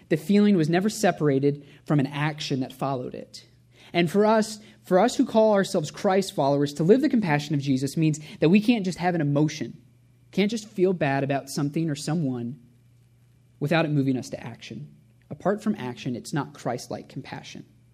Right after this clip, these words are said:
It's just sympathy. So what does this compassion of Jesus look like in our own lives? Have you ever seen an injustice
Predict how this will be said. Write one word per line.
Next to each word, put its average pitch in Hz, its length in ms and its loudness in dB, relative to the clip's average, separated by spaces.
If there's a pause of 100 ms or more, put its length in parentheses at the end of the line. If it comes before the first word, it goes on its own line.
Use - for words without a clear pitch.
(480)
It's 135 100 -10
just 139 160 -4
sympathy. - 460 -10 (2500)
So - 160 4
what 262 140 8
does 285 160 2
this 262 140 2
compassion 196 680 0
of 180 80 0
Jesus 147 400 0
look 131 160 -2
like 123 220 -2
in 127 80 -2
our 120 120 -6
own 113 200 -6
lives? - 520 -16 (600)
Have 139 120 -2
you 160 80 6
ever 185 120 4
seen 190 320 4
an 233 120 4
injustice 151 800 0